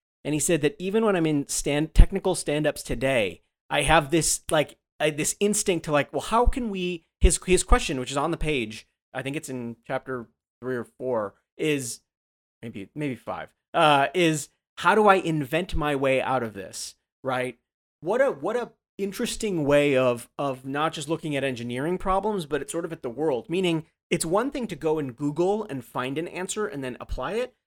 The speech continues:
but it's another to actually begin from a place where you're saying, "What if we started from scratch? Like, what if we invented our way out of this?" Right?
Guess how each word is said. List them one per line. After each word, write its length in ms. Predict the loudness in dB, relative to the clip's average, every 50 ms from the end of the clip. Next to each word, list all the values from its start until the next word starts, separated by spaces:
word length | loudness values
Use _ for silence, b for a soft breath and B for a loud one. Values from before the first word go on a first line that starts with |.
| _ _ _ _
but 80 | -2 -2
it's 160 | -2 0 0
another 320 | 0 0 2 2 2 2
to 100 | 2 0
actually 240 | 0 -2 -4 -6 -6
begin 440 | -6 -6 -6 -4 -2 -2 -2 -2 -4
from 160 | -6 -4 -4
a 60 | -6
place 280 | -4 -4 -6 -6 -4 -4
where 100 | -4 -2
you're 140 | -2 -2 -2
saying, 640 | -2 -2 0 0 0 2 2 2 2 0 -2 -4 -6 _ _ _ _ _ _ _ _ _ _
"What 160 | 2 4 4 6
if 100 | 6 4
we 60 | 4
started 200 | 4 4 2 2
from 140 | 0 -2 -2
scratch? 480 | 0 0 0 0 0 -2 -4 -8 -16 -20 -20 _ _
Like, 220 | -2 -2 -2 -2 _ _ _
what 180 | -2 0 0
if 100 | 0 -2 -4
we 120 | -2 -2
invented 420 | -2 0 0 0 0 0 0 2
our 120 | 4 4 4
way 120 | 4 4 4
out 140 | 2 2
of 60 | 0 -2
this?" 300 | -6 -8 -8 -10 -14 -10
Right? 320 | -4 -2 -2 -2 -2 -4